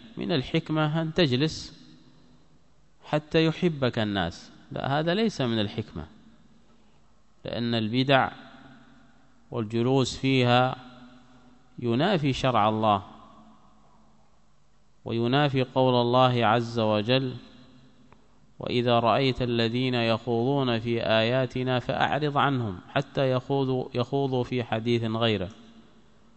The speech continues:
فهذا ليس من الحكمة. ربما بعضهم يقول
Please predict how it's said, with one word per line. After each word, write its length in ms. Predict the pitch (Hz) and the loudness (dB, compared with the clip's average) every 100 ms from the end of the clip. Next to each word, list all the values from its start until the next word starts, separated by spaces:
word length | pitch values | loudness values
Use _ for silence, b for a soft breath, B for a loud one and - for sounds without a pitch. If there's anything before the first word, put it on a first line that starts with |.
| - - - - - - - - - - | -20 -20 -20 -20 -20 -20 -20 -20 -14 -2
فهذا 280 | 113 123 | 2 4
ليس 280 | 139 240 214 | 4 2 2
من 220 | 190 165 | 0 2
الحكمة. 500 | 143 127 123 - 95 95 - - - - - - - - - - - - - - _ - - _ - - - - - - - | 0 -2 -6 -6 -12 -12 -18 -20 -20 -20 -20 -20 -20 -20 -20 -20 -20 -20 -20 -20 _ -20 -20 _ -20 -20 -20 -20 -20 -18 -6
ربما 440 | 143 160 160 160 | -6 0 2 4
بعضهم 560 | 160 160 117 160 160 160 | 6 6 6 4 2 2
يقول 640 | 156 151 160 160 160 156 | 0 0 0 2 2 -2